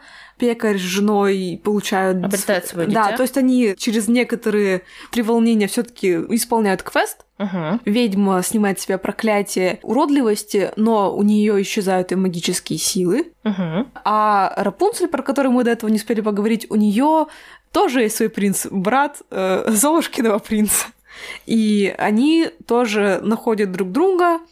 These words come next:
Speaker 1: у нее происходит сепарация с матерью, происходит много всего интересного тоже <laughs> в, в их ветке. А, в общем, самое главное, что в конце первого акта у нас наступает долго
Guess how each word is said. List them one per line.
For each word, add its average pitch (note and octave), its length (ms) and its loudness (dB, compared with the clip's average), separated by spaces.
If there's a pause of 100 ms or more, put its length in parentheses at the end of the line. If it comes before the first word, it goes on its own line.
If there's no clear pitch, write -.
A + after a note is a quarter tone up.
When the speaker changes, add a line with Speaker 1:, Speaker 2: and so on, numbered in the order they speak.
(220)
Speaker 1:
у - 40 -2
нее A#3 120 2
происходит G#3+ 420 -2
сепарация G3+ 500 -2
с - 140 -8
матерью, C#4+ 680 2 (380)
происходит B3+ 640 0
много B3 380 2
всего G3+ 300 0
интересного D4+ 540 0
тоже A#3+ 280 0
<laughs> - 0 -
в, A3+ 260 0
в G#3 140 -2
их - 180 -8
ветке. G#3 480 -2 (400)
А, F#3+ 180 2
в - 40 -4
общем, G#3+ 260 0 (180)
самое A#3+ 400 0
главное, G3 240 0
что - 160 -6
в - 80 -8
конце G3 260 -2
первого F3 360 -2
акта - 440 -4
у G3 60 -6
нас G3+ 240 0
наступает B3+ 720 0 (240)
долго A#3+ 500 0